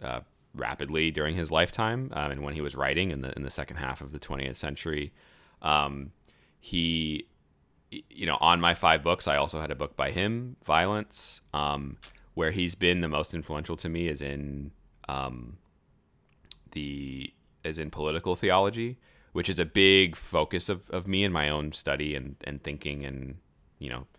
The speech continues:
I've, I've done some work in seminary on political theology, and, and that's, you know,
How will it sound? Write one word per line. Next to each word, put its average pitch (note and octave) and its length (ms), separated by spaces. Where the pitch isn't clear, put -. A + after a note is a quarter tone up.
I've, C2+ 200
I've C2+ 260
done C#2+ 180
some C#2+ 180
work C2+ 240
in C#2+ 280
seminary F#2 580
on D#2+ 300
political D#2 360
theology, C#2 540
and, C#2 180
and C#2 160
that's, - 320
you C#2 100
know, B1 180